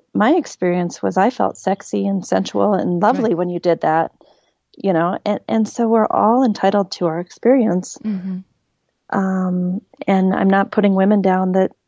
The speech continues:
Speaker 1: that maybe enjoy
Speaker 2: That's true.
Speaker 1: being, right? That's
Speaker 2: That's
Speaker 1: fine
Speaker 2: true.
Speaker 1: too.
Speaker 2: It's different for everybody.
Speaker 1: Right. But
Speaker 2: Yeah.
Speaker 1: let's,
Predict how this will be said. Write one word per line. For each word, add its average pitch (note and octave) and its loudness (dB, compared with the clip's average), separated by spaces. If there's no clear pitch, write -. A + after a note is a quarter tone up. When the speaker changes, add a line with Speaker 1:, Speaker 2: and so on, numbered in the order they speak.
Speaker 1:
that F#3+ -2
maybe G3 2
enjoy A3 6
Speaker 2:
That's G3+ -6
true. F3+ 2
Speaker 1:
being, F3 2
right? G#3 2
That's G#3+ 2
Speaker 2:
That's - -14
Speaker 1:
fine D4 2
Speaker 2:
true. F#4+ 4
Speaker 1:
too. G4 6
Speaker 2:
It's F3+ 2
different D4 -10
for - -14
everybody. C#4 -14
Speaker 1:
Right. D#4 -4
But A3 -2
Speaker 2:
Yeah. G#3 -4
Speaker 1:
let's, A#3+ -4